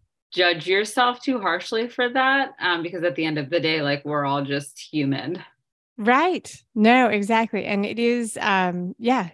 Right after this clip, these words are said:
Speaker 2: no, you've got, and that, that, it, I don't, I don't know. I always thought that when I was a kid, I did always think that the grownups knew what they were doing.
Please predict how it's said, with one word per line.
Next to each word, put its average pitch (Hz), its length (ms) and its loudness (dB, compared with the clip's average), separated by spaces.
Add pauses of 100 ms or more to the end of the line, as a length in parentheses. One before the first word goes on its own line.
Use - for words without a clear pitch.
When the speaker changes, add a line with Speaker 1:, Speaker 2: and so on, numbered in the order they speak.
Speaker 2:
no, 226 140 4
you've 208 200 0
got, 220 160 -4
and 240 200 0
that, 277 180 0 (1120)
that, 254 160 4
it, - 120 -6 (180)
I 294 140 0
don't, - 180 -4
I 294 60 -4
don't 262 120 -2
know. 196 180 -4
I 330 180 -2
always 381 200 0
thought 202 300 -2
that 196 180 -6 (140)
when 220 160 2
I 202 160 4
was 196 160 2
a 190 60 -2
kid, 185 240 -2
I 190 120 -2
did 277 240 -2
always 254 280 -2
think 208 160 -6
that 190 60 -10
the 190 100 -6
grownups 185 460 -2
knew 185 180 2
what 175 140 2
they 180 100 0
were 170 100 -2
doing. 175 400 -6